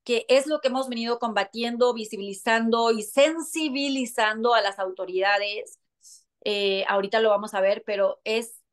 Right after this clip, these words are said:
yo creo que es la alerta máxima,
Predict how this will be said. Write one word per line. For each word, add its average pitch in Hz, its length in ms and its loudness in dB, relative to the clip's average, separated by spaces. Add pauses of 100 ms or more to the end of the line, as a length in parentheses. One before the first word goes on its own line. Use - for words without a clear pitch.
(120)
yo 226 320 0
creo 262 280 4
que 247 120 2
es 240 140 -4
la 220 140 4
alerta 226 360 0
máxima, 269 640 -4